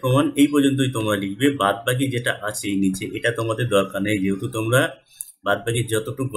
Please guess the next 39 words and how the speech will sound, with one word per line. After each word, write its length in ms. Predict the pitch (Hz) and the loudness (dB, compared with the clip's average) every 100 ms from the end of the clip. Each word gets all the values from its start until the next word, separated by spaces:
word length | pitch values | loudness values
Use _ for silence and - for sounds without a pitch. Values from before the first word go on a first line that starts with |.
| 92 | 0
আছে 140 | 95 95 | 0 -4
এটা 120 | 98 107 | -4 -4
তোমাদের 300 | 101 101 127 123 | -4 -2 0 2
দরকার 260 | 92 - 87 - | 0 0 -8 -8
নেই, 100 | - _ - _ - - - - - - - | -20 _ -20 _ -20 -20 -18 -16 -16 -18 -14
যেহেতু 200 | 117 120 139 | -4 2 4
তোমরা 180 | 139 139 113 | 6 4 2
এক 80 | 113 123 | -2 0
নম্বর 280 | 127 135 139 139 - _ - - | 2 4 2 0 -8 _ -16 -4
চিত্রটা 440 | 127 - 135 127 123 | -4 -2 0 2 0
দেখে 160 | 120 117 | -2 -4
তোমরা 180 | 110 110 - | -2 -2 -2
প্রমাণটা 380 | 107 107 101 95 | 0 0 0 -2
করছো, 320 | 95 95 - 127 127 | -2 -8 -6 -4 -4
সুতরাং 320 | 101 113 127 127 | -4 0 4 4
তোমাদের 340 | 107 104 123 156 196 - _ - - - _ - | 2 0 2 0 -2 -16 _ -20 -20 -20 _ 4
অন্য 160 | 131 143 143 | 8 8 6
ছবিগুলো 380 | 127 127 127 135 110 | 2 4 4 4 2
আঁকারও 240 | 120 135 139 | 2 4 6
দরকার 240 | 135 135 143 151 | 4 4 4 4
নেই। 120 | 185 185 | 4 2
দু 60 | 117 | 4
নম্বর, 180 | 117 123 123 | 4 4 2
তিন 80 | 117 | 0
নম্বর, 160 | 113 113 113 | 2 2 2
চার 140 | 104 104 | -2 -2
নম্বর, 240 | 104 117 143 - - | -2 -2 -2 -4 -6
তোমরা 180 | 113 120 | 2 4
শুধু 120 | 123 104 | 4 2
এক 60 | 107 | 0
নম্বর 160 | 123 127 | 0 0
ছবিটা 240 | 131 127 127 | 0 2 4
আঁকবে 220 | 127 160 170 101 | 4 0 -2 -2
আর 80 | 98 127 | -2 2
এই 80 | 139 | 4
পর্যন্ত 320 | 120 110 110 139 143 | 4 4 2 0 0
প্রমাণ 240 | 101 95 98 | 0 2 2
করে 140 | 110 165 190 - _ - - - _ 113 | 2 2 0 -10 _ -20 -20 -20 _ -2
দেখাবে। 280 | 104 87 76 | -2 -2 -14